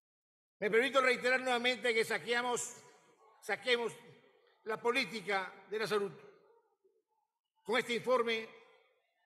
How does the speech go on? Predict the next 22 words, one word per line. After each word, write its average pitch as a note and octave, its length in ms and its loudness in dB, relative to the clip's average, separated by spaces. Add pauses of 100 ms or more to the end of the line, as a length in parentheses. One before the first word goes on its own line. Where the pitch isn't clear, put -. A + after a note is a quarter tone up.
(400)
no C4 120 4
tenemos C4 340 0
la B3 100 4
intención A#3+ 760 -2 (680)
de G#3+ 160 -4
que A#3 120 0
una B3+ 260 -2
u B3+ 120 -2
otra A#3+ 200 0
bancada A#3 680 -2
lo A#3+ 140 -4
tome A#3+ 300 -4
como A#3 220 -8
un A#3 40 -4
elemento A3+ 420 0
de G#3+ 80 0
revancha. G#3+ 540 -2 (920)
Más A3+ 160 -2
bien, A3+ 360 0 (720)
por G#3 120 -6
lo G3 80 -2
contrario, G#3 580 2